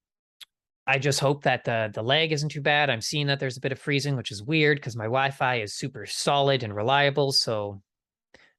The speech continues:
maybe they just don't want this information getting out there, but we gotta persevere anyway. So, to recap what this passage is saying,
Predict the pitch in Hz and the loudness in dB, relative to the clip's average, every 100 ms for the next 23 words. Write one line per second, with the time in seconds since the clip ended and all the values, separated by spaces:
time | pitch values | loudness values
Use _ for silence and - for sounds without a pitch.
0 | - 127 131 127 123 117 135 123 127 120 | -2 0 2 2 -2 -2 -2 -2 -2 -4
1 | 117 - 117 110 113 113 147 160 160 160 | -6 -6 -6 -4 -4 0 2 2 2 2
2 | 156 143 127 113 _ 131 120 107 - 113 | 2 2 0 0 _ -4 -2 -2 -4 -8
3 | - 107 110 107 107 104 95 - _ _ | -8 -6 -2 -2 -4 -6 -10 -12 _ _
4 | _ _ _ _ _ _ _ _ _ _ | _ _ _ _ _ _ _ _ _ _
5 | _ _ _ _ _ - - - _ _ | _ _ _ _ _ -20 -20 -20 _ _
6 | _ _ - 185 165 160 _ _ _ _ | _ _ -2 2 4 2 _ _ _ _
7 | _ - 180 170 160 - _ _ 156 160 | _ -2 2 4 2 -2 _ _ -2 0
8 | 165 160 - - - 247 151 143 - - | 0 -2 -6 -4 0 2 2 0 -6 -20
9 | _ - 143 123 120 113 208 240 - 113 | _ -2 0 0 -2 0 0 0 -2 -4
10 | - 107 107 - 95 90 87 | -4 -10 -10 -6 -6 -6 -8